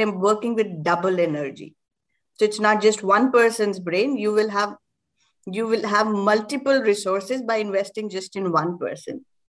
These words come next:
So it's a misconception for you to think that because I'm pregnant, I won't be able to do all this. In my head, it's because, because I'm pregnant, there is so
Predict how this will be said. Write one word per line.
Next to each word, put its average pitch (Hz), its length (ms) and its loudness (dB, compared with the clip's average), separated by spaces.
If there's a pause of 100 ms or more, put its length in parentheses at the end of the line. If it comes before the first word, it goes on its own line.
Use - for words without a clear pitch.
(120)
So - 140 2
it's 202 180 0
a 214 60 2
misconception 214 1000 2
for 196 220 -4
you 190 200 -2
to 202 140 -6 (140)
think 208 280 0
that 202 300 -2 (140)
because 196 360 -2
I'm 262 220 -4
pregnant, 175 540 -4 (560)
I 185 140 2
won't 220 500 -2
be 226 220 -6
able 190 300 -2
to 180 140 -12
do 156 220 -6
all 120 260 -4
this. - 300 -10 (360)
In 208 180 4
my 202 260 6
head, 214 340 0
it's 208 160 -2
because, 196 340 -2
because 190 560 0
I'm 320 220 2
pregnant, 180 440 0
there 311 120 0
is 370 180 -6
so 466 80 4